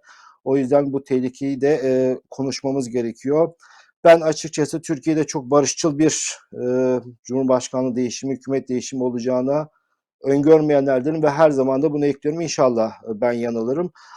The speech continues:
Ama o kadar büyük suçlar işlediler, o kadar büyük kirli işlere bulaştılar ki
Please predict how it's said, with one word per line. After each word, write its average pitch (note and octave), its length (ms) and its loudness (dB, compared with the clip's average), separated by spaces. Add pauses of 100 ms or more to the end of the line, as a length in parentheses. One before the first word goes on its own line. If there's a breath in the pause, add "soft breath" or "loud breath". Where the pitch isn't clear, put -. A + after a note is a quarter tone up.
(120)
Ama E3 200 2
o E3 60 4
kadar F3 300 4
büyük D#3+ 220 0
suçlar C3+ 360 -6
işlediler, C3 420 -4
o C3 80 0
kadar D#3+ 300 2
büyük C#3+ 220 -4
kirli B2+ 240 -8
işlere B2 400 -4
bulaştılar A#2+ 600 -2
ki F3 200 -2